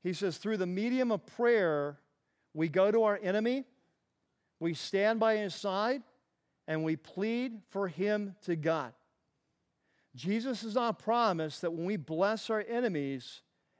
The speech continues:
and do good to them, that they will not despitefully use and persecute us. They certainly will. But not even that can hurt or overcome us so long as we pray for them.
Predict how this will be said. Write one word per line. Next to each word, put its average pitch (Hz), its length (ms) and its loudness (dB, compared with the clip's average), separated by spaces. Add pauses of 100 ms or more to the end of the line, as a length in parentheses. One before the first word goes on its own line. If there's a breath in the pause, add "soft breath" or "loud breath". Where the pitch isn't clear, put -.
and 165 140 -4
do 180 140 -2
good 220 280 0
to 196 120 0
them, 151 420 0 (200 soft breath)
that 160 120 -6
they 180 140 0
will 165 200 0
not 185 460 -2
despitefully 190 760 -4
use 185 400 -4
and 208 120 -8
persecute 240 520 -2
us. - 340 -8 (880)
They 202 220 2
certainly 240 480 -2
will. 208 340 2 (1000)
But 139 140 -6
not 175 260 0
even 226 260 0
that 214 240 0
can 175 140 -4
hurt 214 380 0
or 233 60 4
overcome 208 640 -2
us 127 400 -8 (580)
so 165 220 -4
long 175 480 0
as 175 200 -4
we 165 140 -4
pray 233 320 -4
for 143 240 -4
them. 113 240 -8